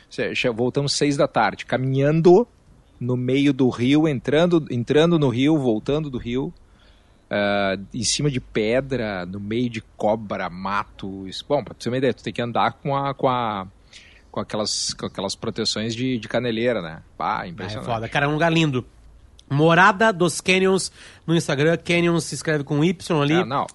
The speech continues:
Speaker 2: Cara,
Speaker 1: Cara, assim, ó.
Speaker 2: a gente, a gente ganhou um patrocinador que, que melhora a vida das pessoas. Muito obrigado mesmo, de verdade.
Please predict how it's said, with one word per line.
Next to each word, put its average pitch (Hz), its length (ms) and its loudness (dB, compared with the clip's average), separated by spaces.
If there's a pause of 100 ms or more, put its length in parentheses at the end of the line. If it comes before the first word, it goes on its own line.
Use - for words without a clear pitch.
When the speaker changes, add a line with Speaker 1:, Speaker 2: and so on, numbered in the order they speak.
Speaker 2:
Cara, 156 260 2
Speaker 1:
Cara, 104 100 -4
assim, 131 220 -6
ó. 104 60 -6
Speaker 2:
a 143 140 -2
gente, 170 500 -2 (600)
a 147 120 0
gente 143 240 -2
ganhou 151 160 2
um 160 40 -2
patrocinador 143 640 -4 (480)
que, 156 460 2
que 170 120 0
melhora 160 460 6
a - 20 6
vida 156 200 2
das 156 120 2
pessoas. 113 380 -6
Muito 143 220 -2
obrigado 139 380 2
mesmo, 139 220 2
de 135 60 -2
verdade. 131 500 0